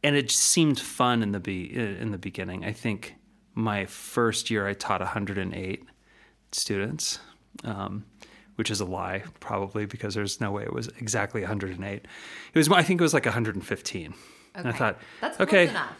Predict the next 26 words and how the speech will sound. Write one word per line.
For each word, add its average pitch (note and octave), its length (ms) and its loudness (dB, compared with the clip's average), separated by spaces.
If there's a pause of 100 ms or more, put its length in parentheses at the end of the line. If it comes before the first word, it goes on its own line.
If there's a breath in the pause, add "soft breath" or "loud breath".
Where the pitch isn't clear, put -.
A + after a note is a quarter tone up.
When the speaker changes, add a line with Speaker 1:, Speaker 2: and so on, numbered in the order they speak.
(100)
Speaker 1:
that's D#3 220 4
good." B2 300 4
Speaker 2:
We A#3+ 80 -6
can A3 180 -6
round E3+ 520 4
Speaker 1:
<clears throat> - 80 0
Speaker 2:
down D#3+ 280 -2
to D#3 180 -8
our C3+ 140 -4
special D3 440 -8
one C#3+ 140 -10
oh C#3 140 -12
eight C3+ 160 -8
number. D3 80 2
Speaker 1:
Right. C3+ 480 6
And D#3+ 100 6
the D#3 80 8
next D#3+ 440 8
year C#3+ 140 8
it C3+ 40 4
was, B2 140 2
like, A#2 160 2
one A2+ 280 2
oh A2+ 120 2
two. A2+ 580 -2
Speaker 2:
Okay. E3+ 300 -12